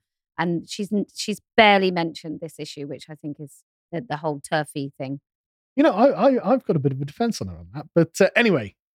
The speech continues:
Speaker 2: let's, uh, let's begin. So, uh, it was recently on the eighth of July, uh,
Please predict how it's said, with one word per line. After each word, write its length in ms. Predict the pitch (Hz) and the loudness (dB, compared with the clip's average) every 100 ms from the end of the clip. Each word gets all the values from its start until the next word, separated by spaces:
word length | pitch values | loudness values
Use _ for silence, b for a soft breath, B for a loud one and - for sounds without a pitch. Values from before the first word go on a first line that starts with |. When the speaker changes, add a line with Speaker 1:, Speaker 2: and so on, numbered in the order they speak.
| _ | _
Speaker 2:
let's, 340 | - 156 - - | 0 0 2 2
uh, 200 | 147 139 | 4 4
let's 200 | 131 135 | 0 -6
begin. 340 | - 123 98 101 | -4 -6 -6 -6
So, 320 | - 190 98 _ _ _ _ - | -2 -2 -4 _ _ _ _ -14
uh, 100 | 123 | -12
it 80 | 131 | -6
was 160 | 147 131 | -4 0
recently 600 | 202 - 160 180 170 165 | 0 0 2 4 4 4
on 240 | 147 156 | 2 4
the 160 | 143 131 | 2 0
eighth 200 | 156 - | -4 -6
of 80 | 143 | -6
July, 580 | 131 147 127 104 175 214 | -2 0 -2 0 0 0
uh, 300 | 120 127 123 | -2 -6 -6